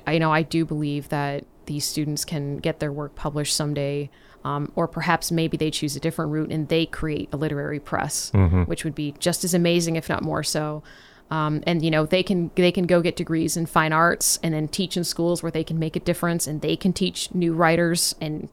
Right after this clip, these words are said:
Speaker 1: teach them the literature they need to move forward. So, yeah, I, I would never say, you know, this is, this is a one in a million situation that I have, because I'm just not that special. I work really hard,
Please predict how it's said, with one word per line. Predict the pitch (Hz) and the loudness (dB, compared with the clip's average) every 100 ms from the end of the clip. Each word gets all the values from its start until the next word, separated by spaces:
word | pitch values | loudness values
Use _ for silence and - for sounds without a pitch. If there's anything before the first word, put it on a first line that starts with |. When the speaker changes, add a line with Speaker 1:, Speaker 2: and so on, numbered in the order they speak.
| _ _ - | _ _ -8
Speaker 1:
teach | - 202 - | -2 0 2
them | 180 | 0
the | 160 | 2
literature | 165 185 180 185 | 2 2 2 0
they | 175 170 | 0 0
need | 170 165 | 0 0
to | - | 0
move | 170 160 | -2 -2
forward. | - 165 160 160 165 - - - - | -2 -2 0 -2 -4 -10 -20 -14 -2
So, | - 175 - | 2 4 2
yeah, | 190 175 170 - | 2 4 2 2
I, | 180 180 - | 4 4 4
I | 185 | 4
would | 185 | 4
never | 180 175 170 165 | 4 4 2 2
say, | - 160 151 151 156 - - _ _ - | 2 2 2 0 -4 -10 -20 _ _ -10
you | 165 | -2
know, | 156 | 0
this | 156 175 | 0 0
is, | 156 - | -4 -4
this | 170 - | -4 -2
is | 165 - - _ - - | -2 -4 -6 _ -8 -2
a | |
one | 180 196 202 | 2 4 6
in | 196 | 4
a | |
million | 175 185 190 190 170 | 4 4 4 4 4
situation | 170 165 - 151 147 147 - - - - | 0 0 0 0 0 0 -2 -4 -8 0
that | 170 | 2
I | 160 156 | 4 2
have, | 143 170 - - | 0 2 2 0
because | - 196 | 0 2
I'm | 202 | 4
just | 247 240 | 2 4
not | 208 180 | 6 6
that | 165 - | 4 0
special. | - 147 - 165 135 | 0 -2 2 4 4
I | 170 | 4
work | 170 180 - | 0 -2 -2
really | 175 180 | -2 2
hard, | 180 170 170 170 | 4 4 4 0